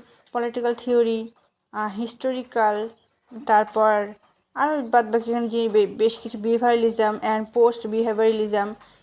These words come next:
তারপর ডিক্লাইন, ঠিক আছে? এর ভিতরে এই অংশগুলি পড়তে হবে।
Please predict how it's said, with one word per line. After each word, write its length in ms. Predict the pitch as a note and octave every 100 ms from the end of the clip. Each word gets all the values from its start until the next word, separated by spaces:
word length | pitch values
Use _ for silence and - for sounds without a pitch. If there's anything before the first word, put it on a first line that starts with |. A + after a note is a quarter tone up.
| _
তারপর 260 | - G#3+ A3
ডিক্লাইন, 640 | A3 A#3 A#3+ G#3+ G#3 G#3 A3 _ _ _
ঠিক 180 | - F#4
আছে? 380 | G4+ C4 G3 F#3 _ _ _ _ _ _ A#3+
এর 120 | A#3
ভিতরে 240 | A#3 B3
এই 100 | B3
অংশগুলি 400 | A3+ A3+ B3 B3 B3
পড়তে 320 | A3+ A3+ -
হবে। 380 | A#3 A#3 G#3 D4